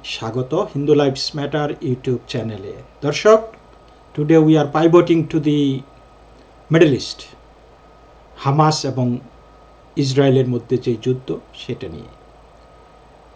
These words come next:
দর্শক, আপনারা জানেন যে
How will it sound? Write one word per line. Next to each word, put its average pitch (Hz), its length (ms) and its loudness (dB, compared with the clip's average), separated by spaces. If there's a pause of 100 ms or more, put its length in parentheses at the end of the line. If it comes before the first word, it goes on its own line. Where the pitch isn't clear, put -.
(920)
দর্শক, 196 340 2
আপনারা 214 300 4
জানেন 175 360 2
যে 143 440 -2